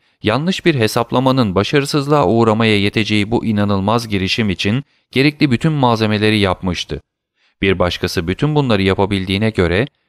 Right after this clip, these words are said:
Dantes için hiçbir şey imkansız değildi. Farya elli ayak kazdıysa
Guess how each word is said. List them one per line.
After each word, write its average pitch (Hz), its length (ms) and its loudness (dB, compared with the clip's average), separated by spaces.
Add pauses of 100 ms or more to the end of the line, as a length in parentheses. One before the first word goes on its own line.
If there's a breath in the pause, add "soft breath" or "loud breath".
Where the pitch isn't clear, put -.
(160)
Dantes 123 340 -2
için 120 300 -2
hiçbir 139 320 -4
şey 131 220 0
imkansız 123 520 -2
değildi. 120 440 0 (540)
Farya 123 320 0
elli 101 340 0
ayak 95 320 0
kazdıysa 90 640 0